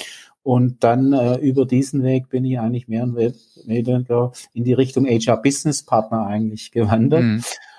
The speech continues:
Speaker 1: Und irgendwann mal dann wieder jetzt zurück und, und seit neuestem befinde ich mich wieder auf der Seite von I T und begleite jetzt den Umstieg in die SuccessFactors, S A P SuccessFactors Cloud, ne?
Speaker 2: Cloud war vielleicht schon mal ein gutes Stichwort. Äh,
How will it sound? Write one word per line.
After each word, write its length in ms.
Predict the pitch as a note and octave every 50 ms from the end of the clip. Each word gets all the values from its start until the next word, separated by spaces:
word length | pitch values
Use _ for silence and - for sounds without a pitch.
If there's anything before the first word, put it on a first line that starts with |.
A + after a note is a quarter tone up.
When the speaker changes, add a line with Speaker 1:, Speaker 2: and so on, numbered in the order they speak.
| - _
Speaker 1:
Und 160 | - D3+ D#3+
irgendwann 920 | - D#3+ C#3 D3+ D#3 D#3+ D#3 C#3+ D3+ C#3 D3+ D3+ D#3 D3 C#3 C#3 D3 D3+ D3
mal 320 | C#3+ C#3+ C#3+ C#3 C#3+ C#3+
dann 200 | C#3+ C#3 C3+ C#3
wieder 280 | C#3 C#3 C#3 C#3+ C3+ C3+
jetzt 360 | C3+ C3 B2+ C3 - - -
zurück 440 | - - A#2 A2 C#3 F3+ G#3 - _ -
und, 360 | - C#3 C3 C3 C3+ C3 C3
und 260 | - B2+ B2+ C3+ C3
seit 280 | C3 C3 B2 B2+ B2+ B2
neuestem 340 | A#2+ A#2 C3 C#3 - - -
befinde 360 | D3+ C#3 - - D3 D3 D3+
ich 80 | C#3
mich 220 | D3 C#3 C3 - -
wieder 220 | C#3+ C#3 C#3+ C#3
auf 240 | C#3+ C#3+ C#3 C#3 -
der 140 | - C3+ B2+
Seite 500 | - - A2+ G#2 A#2 B2 - D3 C3+ B2+
von 340 | - - C3 B2 B2+ B2+ - -
I 120 | A2 A#2+ A#2
T 360 | - - F#2+ G2+ B2 E3+ - - _ _ _ _ - -
und 200 | - B2 C3 C3
begleite 500 | C3+ B2 - A2+ G2+ G2+ G#2+ A2+ A#2 C3+
jetzt 460 | B2+ A#2+ A#2 B2 B2 - - - -
den 100 | B2 C3+
Umstieg 540 | B2 G#2 A#2+ B2 - - - A#2+ A#2+ B2 A#2+
in 180 | A#2 A#2 A#2+
die 380 | A2+ B2 A#2+ A#2 A#2 A#2+ A#2+ - - - - _ _
SuccessFactors, 920 | _ - - A2 - - A#2 A2 A2 - - A#2+ A2+ - - B2 A2 - -
S 180 | - A2+ -
A 60 | A#2+ A2+
P 180 | - A2+ A2+
SuccessFactors 800 | A2+ A#2 A2+ - - - A#2 - - B2+ A2 - - C3 B2 B2+
Cloud, 400 | - A2 F#2+ E2+ E2 E2+ - -
ne? 220 | F#2+ G#2 A2+ A#2+ A#2+ _ _ _ - _ _ _ _ _ _ _ _ _ _
Speaker 2:
Cloud 360 | - - F#2+ A2 C#3+ - -
war 140 | A#2+ A#2 A#2+
vielleicht 240 | - - C3 B2 -
schon 100 | - C3+
mal 80 | B2 A#2
ein 60 | A#2
gutes 260 | - C3+ A#2+ A#2 G#2+
Stichwort. 640 | - - - D3+ - - G2+ F#2 F2+ F#2+ - _ - -
Äh, 440 | - G#2+ G#2 G#2 G2+ G#2 G2+ G2+